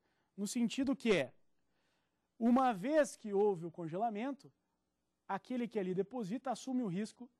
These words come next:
de, da filiação, do estabelecimento da filiação. Então, bastante interessante. Teses que vão, então, eh, ser contraditórias, né, vão se contrapor, e que é exatamente o tema que nós estamos aqui tratando.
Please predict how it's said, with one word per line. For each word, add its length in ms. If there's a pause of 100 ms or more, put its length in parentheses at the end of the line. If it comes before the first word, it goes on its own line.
(320)
de, 140 (160)
da 240
filiação, 560 (100)
do 60
estabelecimento 680
da 100
filiação. 460 (680)
Então, 120
bastante 540 (240)
interessante. 640
Teses 400
que 140
vão, 260
então, 360 (960)
eh, 260
ser 380 (420)
contraditórias, 920
né, 120
vão 140
se 140
contrapor, 640 (380)
e 80
que 100
é 40
exatamente 480
o 40
tema 320
que 100
nós 140
estamos 300
aqui 180
tratando. 420